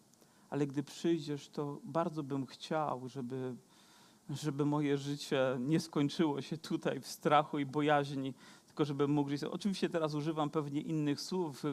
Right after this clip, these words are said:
Miałem wtedy zaledwie piętnaście lat, więc używałem nieco innych sformułowań. Dzisiaj będę wyrażał to po-,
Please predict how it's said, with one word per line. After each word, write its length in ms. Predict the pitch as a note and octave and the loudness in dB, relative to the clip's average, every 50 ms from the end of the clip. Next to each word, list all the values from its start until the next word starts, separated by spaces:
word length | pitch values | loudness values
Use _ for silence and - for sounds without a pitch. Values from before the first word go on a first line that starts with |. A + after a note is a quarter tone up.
| C3 - - - G#3 G3+ E3 - | -4 -6 -12 -14 -14 -14 -6 0
Miałem 300 | D3 D3 D3 C#3+ C#3+ C#3+ | 2 4 6 6 4 4
wtedy 320 | C#3 - - D#3 C3+ D3 C#3+ | 2 0 -2 -2 0 0 0
zaledwie 540 | C#3 D3 C#3 C#3+ D3 D3+ D3 C#3+ C#3 D3 B2+ | 2 2 4 4 4 2 2 0 -2 -2 -2
piętnaście 640 | - - D3 C3 - D#3 D3+ D3+ D3 - - D#3 | -2 -2 -4 -2 0 2 2 0 0 -2 -4 0
lat, 220 | C#3 D#3 D#3+ D#3 D3 | 4 4 4 4 4
więc 260 | C#3 D3 C#3+ C3 - | 0 -2 -2 -2 -4
używałem 640 | - - C#3+ C3+ C#3+ C#3+ C3 D3 C#3+ D3 D3 C#3 C#3+ | -6 -8 -6 -4 -2 0 2 2 2 2 2 2 2
nieco 260 | C#3 C#3 C#3 - D#3 | 0 0 -2 -2 -4
innych 440 | C#3+ - E3 D#3+ E3 D3+ C#3+ C#3 - | -2 0 0 0 2 2 0 0 -2
sformułowań. 760 | - - - D3+ C#3+ C#3+ C#3+ C#3 C#3 C#3+ C#3 B2+ C3+ C3+ C#3+ - - - - - - | -4 -4 -2 0 0 2 2 2 4 2 2 2 0 -4 -4 -6 -14 -16 -16 -10 -6
Dzisiaj 280 | C#3+ D3 D3 - F3 D3+ | -6 -4 -2 0 0 2
będę 300 | C#3+ D3+ D3+ D3+ C#3+ D3 | 4 4 4 6 4 2
wyrażał 480 | C3+ C#3+ D3 D3 D3 D#3 D#3 D#3+ D3 C3+ | 2 4 4 4 4 4 4 2 0 0
to 120 | - D#3 | 0 -4
po-, 240 | - - - D3+ | -2 0 0 0